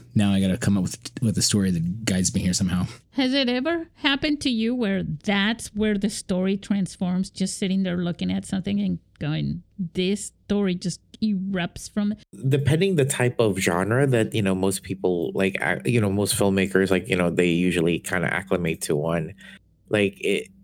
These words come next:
Speaker 3: is there, like, an idea usually that comes up? Like, is it through experience or, or something? 'Cause I know for me, like, since we do a lot of comedy
Speaker 2: Mm-hmm.
Speaker 3: and, like, you know, lighthearted comedy, um, a movie usually stems from a joke,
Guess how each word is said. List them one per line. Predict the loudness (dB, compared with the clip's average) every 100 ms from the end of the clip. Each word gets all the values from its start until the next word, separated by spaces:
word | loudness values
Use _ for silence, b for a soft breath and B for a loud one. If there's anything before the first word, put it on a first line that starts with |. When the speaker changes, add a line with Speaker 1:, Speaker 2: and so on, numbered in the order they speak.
| -2
Speaker 3:
is | 0 4
there, | 4
like, | 4 2 -2
an | -2
idea | 0 0 0 0 0 -2 -4
usually | 0 2 4 2
that | 0 -2
comes | -2 -4 0
up? | 0 0 0
Like, | -2 0 -4 -8 -20 -20 -16
is | -6 -2
it | -2 0
through | 2 2 0
experience | -4 -2 2 2 2 0 0
or, | 0
or | 2
something? | 0 0 2
'Cause | 2 4
I | 4
know | 2
for | 2 0
me, | 2 2
like, | 2
since | 0 0
we | 0
do | 2 2
a |
lot | 2 0
of | -2
comedy | -2 0 2 2 0 -2
Speaker 2:
Mm-hmm. | -10 -20 -20 -4
Speaker 3:
and, | 0
like, | 2 2
you | 2
know, | 4
lighthearted | 2 2 2 2 0
comedy, | 0 0 2 2 0 B B -20 _ _ -4
um, | 0 0 -4 -10 -16 -20 _ _ _ _ -2
a |
movie | 2 4 4
usually | 2 4 4 4
stems | 2 2 0 0 -2
from | -2 -4
a |
joke, | -2 0 -2 -4 -14